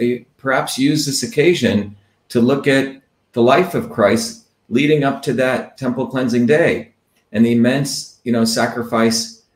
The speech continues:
that he took standing up for the poor, standing up for those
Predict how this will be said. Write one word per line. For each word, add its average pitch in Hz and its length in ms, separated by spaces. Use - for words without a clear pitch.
that 110 160
he 113 120
took - 440
standing 127 580
up 113 400
for 113 720
the 110 100
poor, 113 560
standing 113 400
up 110 140
for 107 100
those 107 600